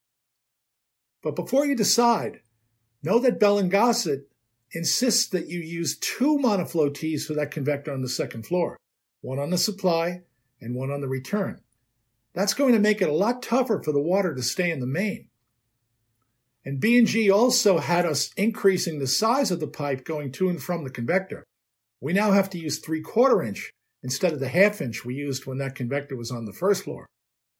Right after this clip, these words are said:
There's less pressure drop through that larger pipe, so the water decides to go upstairs. Think about it. Feel it.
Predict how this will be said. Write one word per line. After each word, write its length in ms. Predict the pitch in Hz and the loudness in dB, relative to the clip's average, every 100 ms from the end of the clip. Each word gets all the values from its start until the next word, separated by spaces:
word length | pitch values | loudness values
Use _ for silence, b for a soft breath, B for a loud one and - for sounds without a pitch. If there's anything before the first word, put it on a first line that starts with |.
| _ _ _ _ _ | _ _ _ _ _
There's 180 | 127 123 | -8 0
less 180 | 190 185 | 0 0
pressure 380 | - 220 202 214 | 0 -2 2 0
drop 300 | 170 139 135 | 0 -2 -2
through 160 | 135 | -6
that 260 | 127 135 131 | -4 -4 -4
larger 320 | 131 131 113 | -4 -4 -6
pipe, 460 | - 185 196 104 - _ _ _ _ _ | -6 -2 -2 -2 -10 _ _ _ _ _
so 200 | - 208 | 0 4
the 80 | 196 | 8
water 260 | 190 196 | 8 8
decides 480 | 196 185 190 190 190 | 4 2 4 4 2
to 100 | 202 | -2
go 160 | 220 226 | 4 4
upstairs. 640 | 226 - 254 233 143 - _ _ _ _ _ _ _ _ _ _ _ | 4 0 2 2 -2 -10 _ _ _ _ _ _ _ _ _ _ _
Think 240 | - 277 254 | -4 0 0
about 340 | 165 120 98 | 0 -4 -8
it. 120 | - _ _ _ _ _ _ _ _ | -16 _ _ _ _ _ _ _ _
Feel 640 | - - - 277 294 277 131 | -18 -12 0 4 4 4 2
it. 200 | 90 | -2